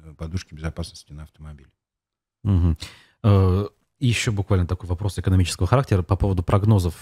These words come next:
Speaker 2: Эм, не ждете ли вы того, что у нас, э, начнутся такие какие-нибудь явления, напоминающие хотя бы отдаленно то, что в девяностые было? Я имею в виду какие-нибудь задержки, пенсии там и так далее. Или, вы, на ваш взгляд, все-таки в этом нормально? Скажем так, монетарная политика в порядке?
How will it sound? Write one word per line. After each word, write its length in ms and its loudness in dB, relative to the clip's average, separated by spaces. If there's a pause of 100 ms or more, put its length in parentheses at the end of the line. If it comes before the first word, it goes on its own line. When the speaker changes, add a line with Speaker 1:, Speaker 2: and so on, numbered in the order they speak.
Speaker 2:
Эм, 580 4
не 100 6
ждете 320 0
ли 80 4
вы 140 0
того, 300 0
что 300 -2
у 60 2
нас, 440 -2
э, 180 0
начнутся 560 -2
такие 320 -2
какие-нибудь 640 -2 (260)
явления, 480 4
напоминающие 800 4
хотя 240 -2
бы 120 -2
отдаленно 440 0
то, 100 0
что 160 -4
в 40 -4
девяностые 420 2
было? 120 -2
Я 140 4
имею 160 4
в 20 -2
виду 100 -2
какие-нибудь 320 -2
задержки, 560 0
пенсии 500 0
там 180 -6
и 40 -8
так 140 -4
далее. 260 0
Или, 120 4
вы, 200 -6
на 140 0
ваш 160 0
взгляд, 260 -2
все-таки 380 -4
в 240 -2
этом 280 4
нормально? 520 2 (520)
Скажем 220 4
так, 140 -2
монетарная 520 4
политика 380 -2
в 60 -18
порядке? 440 -6